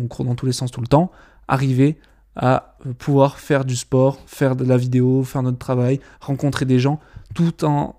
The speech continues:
euh, gagnant un maximum de temps. C'est ça pour moi, euh, la synergie.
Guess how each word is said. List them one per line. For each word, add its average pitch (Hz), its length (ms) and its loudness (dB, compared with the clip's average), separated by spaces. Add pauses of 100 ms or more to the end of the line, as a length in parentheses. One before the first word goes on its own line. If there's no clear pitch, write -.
euh, 123 340 -2
gagnant 131 300 0
un - 20 0
maximum 127 320 -4
de 123 80 0
temps. 123 160 -6 (480)
C'est 127 200 -4
ça 127 120 -2
pour 131 160 -8
moi, 123 200 -2
euh, 117 80 -4 (140)
la - 80 -20
synergie. - 380 -12